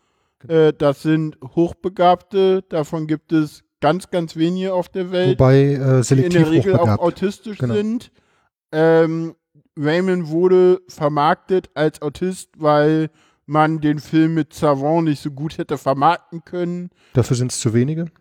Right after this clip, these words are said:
Speaker 2: Dafür sind's zu wenige. Ich hab den Film damals auch geguckt und hab mich da auch null wiedererkannt. Äh, der Film hat mit Autismus quasi nichts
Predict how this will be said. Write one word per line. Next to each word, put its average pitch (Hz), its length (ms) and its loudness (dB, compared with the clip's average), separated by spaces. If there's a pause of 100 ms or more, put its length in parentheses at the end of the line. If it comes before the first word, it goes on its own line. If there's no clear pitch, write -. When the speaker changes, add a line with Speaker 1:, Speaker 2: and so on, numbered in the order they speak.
(160)
Speaker 2:
Dafür 143 300 -2
sind's 151 300 -4
zu 147 160 -6
wenige. 180 640 2 (880)
Ich 151 200 -6
hab 170 160 0
den 160 120 0
Film 170 320 -2
damals 156 380 0
auch 151 240 -2
geguckt 170 460 -4
und 156 120 -6
hab 139 120 -6
mich 151 140 -8
da 143 140 -2
auch 156 200 -2
null 170 280 -2
wiedererkannt. 175 840 -6 (640)
Äh, 147 680 4 (100)
der 143 140 -2
Film 160 420 0
hat 160 160 -4
mit 147 140 -8
Autismus 151 880 -2 (300)
quasi 135 760 2
nichts 123 520 -8